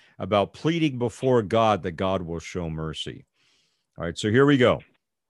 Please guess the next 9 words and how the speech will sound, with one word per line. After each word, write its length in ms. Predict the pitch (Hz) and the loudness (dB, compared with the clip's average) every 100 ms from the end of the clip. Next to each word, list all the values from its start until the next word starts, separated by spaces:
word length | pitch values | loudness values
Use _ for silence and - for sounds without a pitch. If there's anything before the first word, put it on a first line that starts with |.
| _ _ _ - - | _ _ _ -20 -18
Verses 680 | 87 117 139 - 127 95 - | -2 0 2 0 -4 -4 -10
three 360 | - 147 202 | -6 -4 -4
through 260 | 196 - 151 | -6 -6 -6
fourteen 920 | - 156 147 - - 156 156 110 90 | 0 2 2 0 -8 -4 -2 -2 -4
that 80 | 98 | -6
we're 120 | 95 | -6
going 260 | 90 107 98 | -4 -4 -2
to 60 | |
read 460 | 95 120 120 95 78 | -2 0 0 0 -4